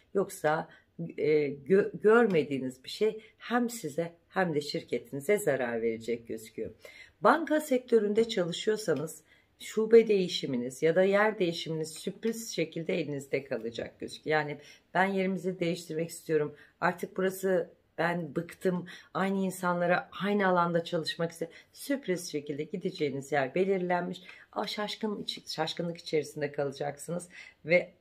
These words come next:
ummadığınız bir yer, istediğiniz bir yere geçiş yapacaksınız diyorum. Ee, büyük kurumsal firmada, e, çalışanlar için de,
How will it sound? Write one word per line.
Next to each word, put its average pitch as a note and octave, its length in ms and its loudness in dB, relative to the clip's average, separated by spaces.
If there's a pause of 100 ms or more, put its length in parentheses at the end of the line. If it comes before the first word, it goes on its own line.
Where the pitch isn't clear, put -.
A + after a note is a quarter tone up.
ummadığınız D3 680 0
bir C#3+ 60 0
yer, F3+ 240 2 (240)
istediğiniz A3+ 720 -2
bir D#3+ 60 2
yere B2+ 160 -2
geçiş - 400 -10
yapacaksınız B2+ 880 -6
diyorum. B2 220 -4 (720)
Ee, F3+ 420 2 (3000)
büyük B3 300 2
kurumsal C4 720 2
firmada, E3+ 920 2
e, C3+ 420 0
çalışanlar D3 640 0
için C#3+ 360 -6
de, F#3 260 2